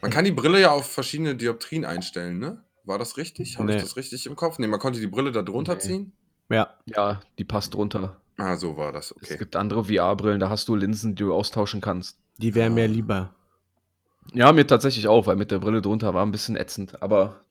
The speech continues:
Speaker 1: Ja.
Speaker 3: auch da bleibt ja mal abzuwarten, was die V R zwei dann bietet. Vielleicht
Speaker 2: Ja.
Speaker 3: ist das alles noch mal etwas
Speaker 1: Ja.
Speaker 3: komfortabler.
Speaker 1: Ja, mit der mehr Leistung der Konsole, besseres
Speaker 3: Mhm.
Speaker 1: Display und dann vielleicht noch ein paar geile Spiele. Mich würde ja super interessieren, wenn's dann mal so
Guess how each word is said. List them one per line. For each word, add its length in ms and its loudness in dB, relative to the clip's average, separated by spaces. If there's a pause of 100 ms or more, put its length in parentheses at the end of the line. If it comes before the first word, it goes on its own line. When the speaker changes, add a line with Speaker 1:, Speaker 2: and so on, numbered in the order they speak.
Speaker 1:
Ja. 220 -10 (380)
Speaker 3:
auch 160 6
da 200 10
bleibt 260 8
ja 60 8
mal 140 4
abzuwarten, 560 0
was 200 0
die 240 -2
V 260 -4
R 100 -2
zwei 220 -4
dann 140 -4
bietet. 340 -10
Vielleicht 420 -6
Speaker 2:
Ja. 140 0
Speaker 3:
ist 120 -4
das 120 -8
alles 260 -4
noch 100 -6
mal 80 -8
etwas 540 -6
Speaker 1:
Ja. 160 0
Speaker 3:
komfortabler. 680 -2 (300)
Speaker 1:
Ja, 260 -4 (140)
mit 260 -4
der 80 4
mehr 240 2
Leistung 400 2
der 100 0
Konsole, 760 -2 (200)
besseres 480 0
Speaker 3:
Mhm. 60 0
Speaker 1:
Display 580 2
und 280 -4
dann 240 0
vielleicht 420 -6
noch 100 -8
ein 100 -10
paar 160 -8
geile 200 -6
Spiele. 380 -8 (260)
Mich 260 0
würde 220 2
ja 140 8
super 320 -2
interessieren, 480 -4
wenn's 200 -2
dann 160 -4
mal 220 -4
so 380 -8